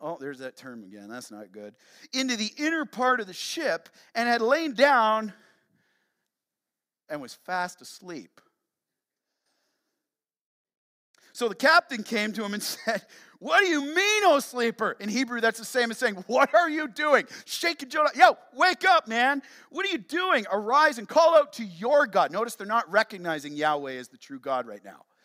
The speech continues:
He says, "You call out to yours. We're calling out to ours and it's powerless. Now you call out to yours. Perhaps the God, not the true God,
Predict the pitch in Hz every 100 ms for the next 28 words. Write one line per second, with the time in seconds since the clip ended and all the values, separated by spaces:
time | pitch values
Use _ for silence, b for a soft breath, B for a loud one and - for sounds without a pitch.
0 | b b b b b b 254 294 220 339
1 | - 381 349 330 247 247 349 208 - B
2 | 285 330 370 339 330 311 - 294 359 285
3 | 247 233 - 262 254 277 320 277 285 -
4 | 381 370 381 359 262 311 339 202 247 233
5 | 262 233 156 143 233 339 247 185 156 135
6 | - B B 190 262 262 - b b 185
7 | 214 - 294 330 180 185 156 147